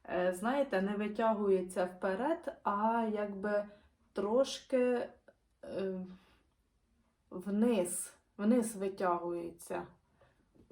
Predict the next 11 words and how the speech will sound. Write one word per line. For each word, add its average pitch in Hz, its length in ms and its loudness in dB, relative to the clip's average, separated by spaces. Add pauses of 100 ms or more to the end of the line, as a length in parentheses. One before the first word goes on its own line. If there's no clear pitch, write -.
(1120)
По-перше, 202 920 0 (280)
пелюстки 214 1040 2 (160)
цієї 233 640 0
квітки, 226 600 -6
е, 190 500 0
такий 190 480 -4
переходить 185 840 -2
від 175 180 0
рожевого 214 800 -2
до 175 220 -2
жовтого, 202 1040 -2